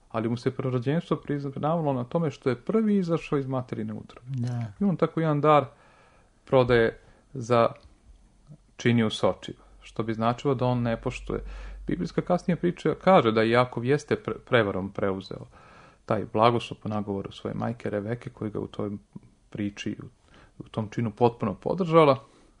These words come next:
Speaker 1: ali nekako mu je i pripadalo to, pošto je njegov brat bio prilično nemaran, pa se zatim još radi jednu stvar koja je vremena bila jako, jako nesnošljiva, a to je on se ženi lokalnim ženama. Dok se Jakovljeva, dok se Jakov ženi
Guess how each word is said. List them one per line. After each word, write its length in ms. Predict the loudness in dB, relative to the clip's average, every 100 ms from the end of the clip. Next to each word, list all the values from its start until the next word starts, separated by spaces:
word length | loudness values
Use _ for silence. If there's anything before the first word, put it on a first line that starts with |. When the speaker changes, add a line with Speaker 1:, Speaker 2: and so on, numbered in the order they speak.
| -20 -18 -2
Speaker 1:
ali 200 | 2 4
nekako 640 | 2 0 0 2 2 0 -8
mu 260 | -2 2
je 200 | 4 2
i 220 | 2 0
pripadalo 560 | 4 6 8 8 8 4
to, 420 | 0 4 4 2 -8 -20 -20 _
pošto 640 | -4 -4 -2 4 4 4 -2
je 140 | 0 2
njegov 400 | 2 4 4 2 0
brat 300 | 0 2 2
bio 260 | 2 2 0
prilično 540 | -2 -2 -2 -4 -2
nemaran, 560 | 0 2 2 0 -2 -8 -14 -20 _
pa 100 | -8
se 140 | -4
zatim 420 | 0 0 0 0
još 240 | 0 -2 -6
radi 340 | 2 2 2
jednu 180 | -2 -6
stvar 280 | -8 -8 -8
koja 180 | -6 -6
je 60 |
vremena 300 | -4 -6 -6
bila 260 | -6 -6 -4
jako, 320 | -6 -6 -8
jako 320 | -8 -6 -6
nesnošljiva, 760 | -6 -8 -6 -6 -6 -6 -4 -4
a 40 |
to 160 | -4 -4
je 60 |
on 120 | -4 -4
se 160 | -8
ženi 280 | -4 -4 -2
lokalnim 560 | -2 -4 -2 -4 -2 -8
ženama. 400 | -10 -12 -14 -20 _ _ -20 _
Dok 240 | -10 -8 -6
se 180 | -4 -4
Jakovljeva, 560 | -4 -4 -2 0 -2 -4 -12
dok 140 | -16
se 120 | -6
Jakov 320 | -6 -4 -6 -6
ženi 340 | -4 -4 -6